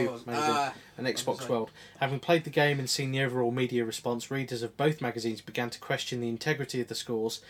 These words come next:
Speaker 1: <laughs>
Speaker 2: and a long discussion on Future Publishing's Games Radar forum saw the mini scandal dubbed Drivergate.
Speaker 1: <laughs> Uh,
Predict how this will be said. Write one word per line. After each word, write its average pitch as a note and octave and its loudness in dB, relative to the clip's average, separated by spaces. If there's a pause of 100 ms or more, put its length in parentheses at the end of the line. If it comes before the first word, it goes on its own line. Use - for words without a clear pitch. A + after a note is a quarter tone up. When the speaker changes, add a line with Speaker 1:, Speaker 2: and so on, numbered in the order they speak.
(120)
Speaker 1:
<laughs> E3+ -2
Speaker 2:
and A#2+ 0
a A2+ 2
long C3+ 4
discussion B2+ -2
on G#2 -6
Future C3 -8
Publishing's A#2 -6
Games B2 -4
Radar A#2 0
forum A2 0 (220)
saw - -2
the A#2 0
mini C3 0
scandal A#2+ -2
dubbed A#2 -4
Drivergate. A2+ -4 (240)
Speaker 1:
<laughs> G3 4 (1080)
Uh, A#2 -8